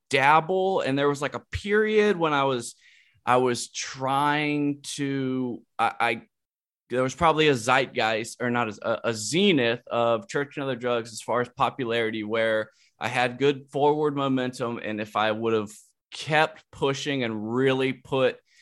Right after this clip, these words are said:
'cause I have so many good ideas, if I had the time to really, like, assemble a good show, like, I could have made it more of a thing. And, and kind of the same thing I feel like with, with my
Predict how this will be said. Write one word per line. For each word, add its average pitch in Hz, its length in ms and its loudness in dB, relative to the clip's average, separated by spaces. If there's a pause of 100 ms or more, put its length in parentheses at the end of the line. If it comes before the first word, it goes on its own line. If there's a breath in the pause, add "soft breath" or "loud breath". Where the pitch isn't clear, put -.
(180 soft breath)
'cause 247 140 -8
I 254 40 -2
have 220 120 0
so 254 320 2
many 226 240 4
good 175 140 2
ideas, 143 500 2
if 131 100 -6
I 165 80 2
had 175 240 -2
the 123 80 -4
time 131 580 0
to 131 140 -2
really, 120 340 0
like, 107 360 -2
assemble 120 880 -2
a 104 100 -2
good 113 320 -4
show, 113 300 0
like, 107 220 -2
I 104 60 -6
could - 280 -4
have 117 100 -4
made 110 240 -2
it - 120 -4
more 107 340 -2
of 104 140 -6
a 107 60 -8 (220)
thing. 98 480 -2 (460 soft breath)
And, 117 200 -2
and 117 220 -4
kind 135 260 2
of 160 80 0
the 131 80 -6
same 139 280 -2
thing 135 160 -4
I 127 40 0
feel 139 240 -4
like 131 240 0
with, 127 380 -4
with 123 320 -4
my 113 300 -2